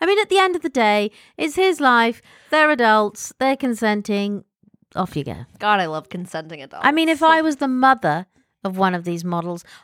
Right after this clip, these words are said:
Speaker 1: I might not be so pleased with the
Speaker 2: You might be
Speaker 1: situation.
Speaker 2: actually really happy 'cause you'd be like, "Your career is gonna be great, honey."
Speaker 1: That's true.
Speaker 2: <laughs>
Speaker 1: That's true. Have they tracked that,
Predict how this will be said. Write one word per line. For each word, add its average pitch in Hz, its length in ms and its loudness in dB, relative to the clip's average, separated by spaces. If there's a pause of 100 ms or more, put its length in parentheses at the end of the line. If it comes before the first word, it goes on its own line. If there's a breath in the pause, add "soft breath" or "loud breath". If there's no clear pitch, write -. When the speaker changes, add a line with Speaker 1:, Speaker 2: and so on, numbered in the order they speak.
Speaker 1:
I 202 80 -6
might 208 400 0
not 185 200 -6
be 165 140 -10
so 160 200 -8
pleased 156 340 -6
with 156 80 -12
the 262 80 -2
Speaker 2:
You 403 80 4
might 311 160 2
be - 60 -2
Speaker 1:
situation. 523 100 0
Speaker 2:
actually 427 220 -2
really 220 220 -2
happy 277 260 0
'cause 202 100 -8
you'd 175 80 -14
be 170 60 -10
like, 165 140 -8
"Your 175 120 -8
career 180 300 -6
is 185 60 -4
gonna 175 160 -6
be 151 100 -8
great, 269 500 0
honey." 233 400 0
Speaker 1:
That's 226 180 -2
true. 202 280 -2
Speaker 2:
<laughs> - 760 -2
Speaker 1:
That's 196 240 -6
true. 185 320 -6
Have 233 140 -2
they 285 140 2
tracked - 440 -4
that, 208 300 0